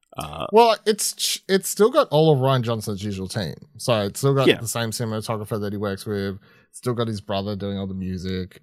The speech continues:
Speaker 2: Um, still got his regular editor. I can't remember his name off
Speaker 1: They
Speaker 2: the top of
Speaker 1: must
Speaker 2: my
Speaker 1: have
Speaker 2: head,
Speaker 1: found
Speaker 2: but
Speaker 1: some really nice place to shoot, I guess.
Speaker 2: Yeah. Like,
Speaker 1: Location.
Speaker 2: it's got
Speaker 1: And then
Speaker 2: big
Speaker 1: they just
Speaker 2: stars
Speaker 1: added the,
Speaker 2: and
Speaker 1: like, the glass elements.
Speaker 2: Mm.
Speaker 1: Like,
Speaker 2: It's not, like, a really super expensive movie. Like, to,
Speaker 1: Yeah.
Speaker 2: well, neither is the first one, I guess.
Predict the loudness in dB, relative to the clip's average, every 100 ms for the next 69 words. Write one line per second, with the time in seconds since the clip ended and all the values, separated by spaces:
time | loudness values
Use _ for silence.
0 | -10 -8 -6 -8 -6 -4 -2 -2 -4 -6
1 | -12 -12 -6 -6 -4 -4 -4 -4 -4 -4
2 | -4 -4 -6 -6 -8 -8 -8 -6 0 2
3 | 2 2 -2 0 -2 -2 -2 -2 -2 -4
4 | -8 -6 -6 -6 -10 -10 -10 -10 -10 -12
5 | -12 -20 _ _ _ _ _ -10 -10 -4
6 | -4 -2 -2 0 0 2 4 6 6 6
7 | 4 4 4 2 0 0 0 -6 -2 -2
8 | -2 -4 -6 -8 -12 -16 _ _ _ _
9 | _ _ -12 -10 -10 -6 -6 -6 -8 -4
10 | 0 4 2 2 -2 -2 -2 -2 -2 -2
11 | -4 -4 -6 -6 -6 -6 -6 -12 -16 -20
12 | _ -20 -12 -12 -12 -12 -10 -6 0 2
13 | 0 -6 -6 -4 -4 -10 -20 -18 -16 -16